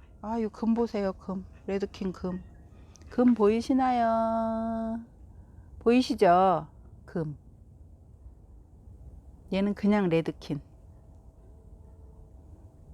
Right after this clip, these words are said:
금. 아, 예쁩니다. 이렇게 오늘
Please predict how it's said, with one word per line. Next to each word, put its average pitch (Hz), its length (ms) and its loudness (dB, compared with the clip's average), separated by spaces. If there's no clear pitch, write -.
금. 170 360 -2
아, 226 300 -6
예쁩니다. 190 920 2
이렇게 190 920 -4
오늘 175 720 -2